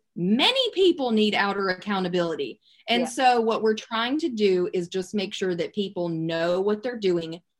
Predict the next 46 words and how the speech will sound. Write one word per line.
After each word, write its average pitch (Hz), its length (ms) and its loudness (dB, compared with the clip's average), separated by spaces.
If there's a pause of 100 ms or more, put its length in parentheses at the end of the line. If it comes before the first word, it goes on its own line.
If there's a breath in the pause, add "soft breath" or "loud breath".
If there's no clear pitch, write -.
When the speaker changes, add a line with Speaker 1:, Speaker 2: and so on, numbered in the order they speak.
Speaker 1:
form 196 420 -4
healthy 220 420 -2
habits, 156 540 -4 (240 soft breath)
and 175 140 -2
if 175 120 -4
they 165 160 0
need 180 240 -2
a 226 40 -2
little 247 240 -2
push 220 640 -2
every 196 300 0
once 185 260 -4
in 185 80 -4
a 175 80 -2
while, 160 440 -2
then 165 160 -4
we're 165 120 -2
there 160 200 -4
to 156 60 -4
back 143 260 -6
them 139 140 -6
up 135 140 -8
for 147 80 -8
that 123 180 -6
as 139 140 -10
well. - 320 -10 (400)
Speaker 2:
I 190 80 -10
love 180 300 -8
that. 165 240 -6 (500 soft breath)
Love 185 200 -2
that. 247 120 -6
<laughs> 214 260 -10
Obligers. 196 800 0 (240)
<laughs> 320 220 0
I 285 320 2
use 277 240 2
a 294 120 2
lot 494 180 8
of 440 340 6
Speaker 1:
<laughs> 185 40 -6
Obligers. 214 600 2
Speaker 2:
<laughs> 415 1120 -2
But 359 140 8
it's 392 240 -2
true. 392 180 0
Speaker 1:
I 494 220 10